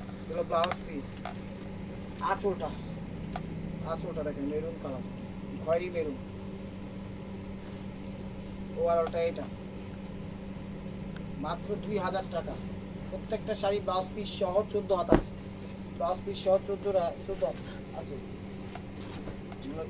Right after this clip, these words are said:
ইট মেরুন, লাল মেরুন, সবুজ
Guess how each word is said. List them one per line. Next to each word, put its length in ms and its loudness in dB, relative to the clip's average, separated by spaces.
ইট 100 -2
মেরুন, 240 0
লাল 240 4
মেরুন, 240 0
সবুজ 240 -2